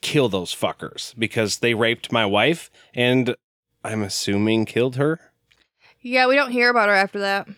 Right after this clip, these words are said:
Speaker 1: It was kind of, I mean, it felt to me like she was, she was taken away for that reason, and then they just never saw her again.
Speaker 2: Yeah.
Speaker 1: She was just gone. So,
Speaker 2: Yeah.
Speaker 1: but the, the grandpa goes, "Fuck that.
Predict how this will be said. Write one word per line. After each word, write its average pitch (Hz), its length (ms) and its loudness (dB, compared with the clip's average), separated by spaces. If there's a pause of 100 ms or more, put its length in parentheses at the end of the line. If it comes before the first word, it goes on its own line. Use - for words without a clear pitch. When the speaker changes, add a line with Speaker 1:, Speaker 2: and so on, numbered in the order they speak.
Speaker 1:
It 117 180 -2
was 117 160 0
kind 135 360 2
of, 131 200 2
I 131 120 2
mean, 139 160 4
it 131 100 2
felt 139 260 -2
to - 80 -2
me 139 160 4
like 127 160 4
she - 180 0
was, 110 140 0 (160)
she - 220 -2
was 107 120 0
taken 107 320 -2
away 107 300 4
for 107 180 0
that 101 200 2
reason, 127 500 2
and 110 160 2
then 110 140 4
they 107 100 2
just 101 240 -2
never 90 240 -2
saw 87 240 -6
her 64 220 -14
again. - 280 -12
Speaker 2:
Yeah. 196 420 -12
Speaker 1:
She - 180 -4
was 95 100 -2
just - 240 -8
gone. - 380 -20
So, - 220 -6
Speaker 2:
Yeah. - 140 -14 (560)
Speaker 1:
but 143 140 0
the, 143 200 0
the 135 160 -2
grandpa 143 580 2 (200)
goes, 110 220 0
"Fuck - 320 0
that. 165 340 4